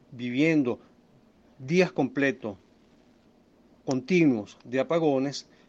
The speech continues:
y, eh, además está la noticia que ha sido reseñada por la prensa nacional de, eh, El Espectador de Bogotá, donde, eh, habla de la inminencia de un nuevo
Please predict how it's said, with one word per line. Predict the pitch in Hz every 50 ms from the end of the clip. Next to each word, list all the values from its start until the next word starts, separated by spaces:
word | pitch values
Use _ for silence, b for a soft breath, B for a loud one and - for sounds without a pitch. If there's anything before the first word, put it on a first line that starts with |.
| b b _
y, | - 180 175 180 185 180 - - -
eh, | - 135 127
además | 127 127 120 123 135 151 151 156
está | 156 135 - - 143 143 143
la | 147 143
noticia | 139 135 - - 147 143 135 - - 147 147 143 b b b b b b b b
que | - 135 131 135 139 147 147 - -
ha | 139 131 123 123 120 123 123 120 127 135 127
sido | - - 143 151 156
reseñada | 156 156 - - 120 131 143 147 139 120 -
por | 131 120
la | 117 110
prensa | - 117 123 117 - - 147
nacional | 156 156 - 175 175 165 151 139 135 135 139 139 135 131 135
de, | 123 127 127 127 131 139 143 147 143 - -
eh, | 135 123 120 117 113 113 113 110 107 107 107
El | 101 101 101 104 107 - _ _ _ _ _ _ _ _ _ _ _ -
Espectador | - - - 135 120 - 120 117 117 123 127 127 123 - B B B B B
de | B 131 147
Bogotá, | 147 156 156 170 170 - 160 143 143 - B B B B B B
donde, | 143 143 156 151 147 151 151 147 156 165 160 151 143 151
eh, | 131 120 117 117 -
habla | 147 151 165 160 151 135
de | 127 123
la | 123
inminencia | 123 120 123 127 147 165 160 151 - - 123 110 107 -
de | 123 113 127 120 120 123 127 -
un | 139 131 131 139 139 135
nuevo | 131 127 127 123 123 131 135 131